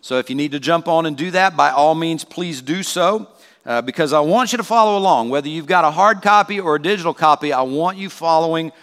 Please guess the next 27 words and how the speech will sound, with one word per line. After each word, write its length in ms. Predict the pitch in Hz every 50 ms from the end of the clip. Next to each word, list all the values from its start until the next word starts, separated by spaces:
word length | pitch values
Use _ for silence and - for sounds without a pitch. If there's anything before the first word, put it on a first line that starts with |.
| _ _ _ -
along. 300 | 135 143 151 151 139 131
So 140 | - - 147
this 200 | 139 160 156 -
morning, 280 | 175 185 196 190 175 165
I'm 80 | 165
gonna 80 | 165 160
be 100 | 151 160
reading 320 | 151 156 160 156 165 156
from 160 | - - 151
the 80 | 151 147
New 160 | 147 151 151
Living 300 | 151 156 156 151 147 139
Translation 760 | - 151 143 143 135 117 135 143 139 143 135 - 143 135 127 - -
in 220 | 131 131 131 127
chapter 640 | - - 135 131 127 - - - 131 127 120 117 - _
two. 260 | - - 185 131 80 - _ _ _ _ _ _ _ _ _ _ _ _ _ _ _ _ _ - - _
So 120 | - 127
beginning 300 | 120 131 131 147 147 151
with 100 | 147 139
verse 240 | 143 151 139 - -
one. 240 | 143 120 92 85 - _ _ _ _ _ _ _ _ _ _ _ _ _ _ _ _ _ _ _ _ _ _ _ _ _
Paul 180 | - 151 165 160
says, 220 | - 175 165 131
"Once 320 | 143 156 180 208 196 - -
you 80 | 202
were 120 | 180 170 156
dead 540 | 135 165 165 143 117 110 120 127 127 110